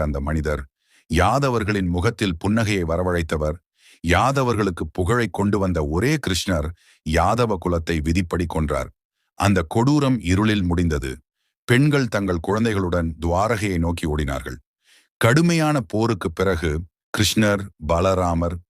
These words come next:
தாருகன் மற்றும் வப்ரு ஆகியோர் மட்டுமே கரையில் உயிருடன் இருந்த யாதவர்கள் ஆவார். அந்த இரவில்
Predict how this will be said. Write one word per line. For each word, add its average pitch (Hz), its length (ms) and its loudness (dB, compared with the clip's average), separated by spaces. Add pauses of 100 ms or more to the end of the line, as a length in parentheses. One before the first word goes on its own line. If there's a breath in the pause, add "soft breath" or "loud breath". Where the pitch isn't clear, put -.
தாருகன் 87 580 0
மற்றும் 80 340 -4
வப்ரு 90 420 0
ஆகியோர் 87 420 -2
மட்டுமே 78 340 -2 (440 soft breath)
கரையில் 123 460 2
உயிருடன் 104 460 0
இருந்த 82 260 0
யாதவர்கள் 78 600 -2
ஆவார். 65 280 -10 (560)
அந்த 107 260 4
இரவில் 104 480 0